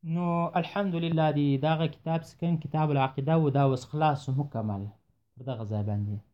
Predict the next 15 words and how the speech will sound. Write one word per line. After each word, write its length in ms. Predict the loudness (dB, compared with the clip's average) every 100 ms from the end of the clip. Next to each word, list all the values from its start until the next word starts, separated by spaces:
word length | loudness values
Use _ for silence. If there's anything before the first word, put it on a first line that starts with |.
| _ _ _ _ -10
بل 180 | -6 -6
کتاب 300 | -4 -2 -2
چې 140 | -2 -6
کوم 140 | -2 -2
شروع 200 | 0 -2
کیږي 280 | 0 0 0
سبا 280 | -2 -2 0
د 60 | -2
خیره 260 | -2 -4
سره، 240 | -2 0 2
هغه 260 | 2 0
کتاب 420 | 0 -2 -2 0 2
مادة 560 | 2 2 2 4 2 2
الفقه 420 | 2 2 -2 -4 -4
الصلاة. 540 | -4 -2 0 2 0